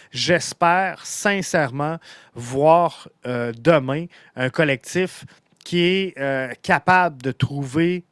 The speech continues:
des automatismes sur le terrain. Moi, c'est ce que je veux voir. Et, euh, une équipe qui va se soutenir dans le sens que si on fait une erreur, collectivement, il y a un autre gars qui va venir récupérer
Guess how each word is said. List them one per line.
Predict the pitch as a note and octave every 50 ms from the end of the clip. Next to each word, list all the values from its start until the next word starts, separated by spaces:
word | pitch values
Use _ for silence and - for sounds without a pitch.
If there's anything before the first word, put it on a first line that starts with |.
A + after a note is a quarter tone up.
| _ -
des | A#2 A#2+ B2 A#2 A#2 B2 E3+
automatismes | E3 - - E3+ D#3 C#3+ C#3+ C3+ B2+ - - - C#3+ C3+ - - B2 A2+
sur | G2+ - - C3 B2+
le | B2+ A#2+ A2
terrain. | - B2 A#2 A2+ G#2+ A2 G#2+ - - - - - _ -
Moi, | D#3 F#3 F3+
c'est | - - F3+
ce | - -
que | - E3+
je | C#3 A#2+ B2
veux | C#3 D3 C#3
voir. | A#2 A2+ C#3 D3 D#3+ E3 F#3+ G#3 G#3 - - - - - - - - -
Et, | E3+ F#3+ G#3 G#3+ G#3 F#3+ - - - - - -
euh, | C#3 C#3 C3+ C#3 C#3+ -
une | D#3+ D#3 D#3 D3+
équipe | D#3+ F3+ F3 - - A3 A3 - _
qui | - - C#3
va | D3 D#3
se | C#3+ - -
soutenir | - E3 D3+ - D#3+ E3+ G3 G#3 F#3+ D#3+
dans | D3 C3+
le | C#3
sens | B2+ - F3 F#3 F#3 F3 - -
que | - - E3 E3+ F3+ E3
si | - - - - - G3+
on | F3+ D#3+
fait | - - F#3+ F3
une | D#3+ D#3
erreur, | D#3 D3 D3 C#3+ E3 F#3 G#3 G3+ - - _ _ -
collectivement, | - F3 D#3+ D#3+ D#3 - - F3+ E3+ C#3+ B2 A#2 C3 D#3 E3+ F#3+ G3+ - - - - - - - - -
il | D3+
y | D3
a | D3
un | D3 D#3
autre | D#3 D#3 C#3+ C3+
gars | D3+ D3+ D#3 E3 F3 E3+ D#3 C3+ -
qui | - - - E3+ E3+ F3 F3 - -
va | A2 G#2+ A#2 D3+ C#3+ B2
venir | A#2 C3 C#3 D3 D3+ C#3+
récupérer | B2 B2 D3 E3 D3+ - - - - - D3 C#3 B2+ A#2+ A#2+ B2+ C#3